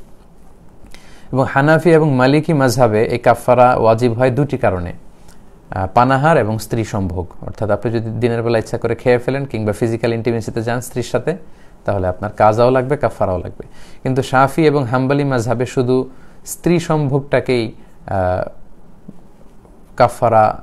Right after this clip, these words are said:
ওয়াজিব হওয়ার কারণ হিসেবে উল্লেখ করা হয়েছে। তো আমাদের বাংলাদেশে যেহেতু, আহ, বেশিরভাগ লোকজনই হচ্ছে বা নাইনটি পার্সেন্ট, more than নাইনটি পার্সেন্ট হানাফি মাযহাবকে আমরা অনুসরণ করি, তো সেক্ষেত্রে আমরা এটাই সাজেস্ট করব যে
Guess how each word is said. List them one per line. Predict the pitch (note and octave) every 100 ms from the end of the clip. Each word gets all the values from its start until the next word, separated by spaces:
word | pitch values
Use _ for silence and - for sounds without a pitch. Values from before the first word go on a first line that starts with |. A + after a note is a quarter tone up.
| -
ওয়াজিব | A#2 A2+ G#2+
হওয়ার | G#2 G2+
কারণ | - G#2+ G#2+
হিসেবে | G#2 G2
উল্লেখ | F#2 F2 E2+
করা | F2+ F2+
হয়েছে। | F#2+ - F#2
তো | G#2
আমাদের | G2+ A2+ A#2
বাংলাদেশে | A#2 A#2+ A#2+ B2+
যেহেতু, | A2+ A2+ A2+ G#2+ - - - - - - -
আহ, | F#2
বেশিরভাগ | G2 - G#2 G#2 G2 - - - - - -
লোকজনই | G#2+ G2+ G#2
হচ্ছে | G#2 G2 G2+
বা | G2 F#2 F#2
নাইনটি | G#2+ G#2 G2+
পার্সেন্ট, | G2 - G2+ F#2 -
more | G#2 G#2+
than | G2
নাইনটি | G#2 G2+ G2
পার্সেন্ট | F#2+ F#2+ - F#2+
হানাফি | G2 F#2+ G#2+
মাযহাবকে | F#2+ F#2+ F#2+ F#2
আমরা | F#2
অনুসরণ | F2+ - G2
করি, | F#2 A#2
তো | C3 A#2+
সেক্ষেত্রে | A#2 A#2+ A#2 A2+ G#2 - - -
আমরা | - A2+
এটাই | G#2 B2
সাজেস্ট | A#2 A2 G#2+ -
করব | G#2+ F#2+ F#2
যে | F#2+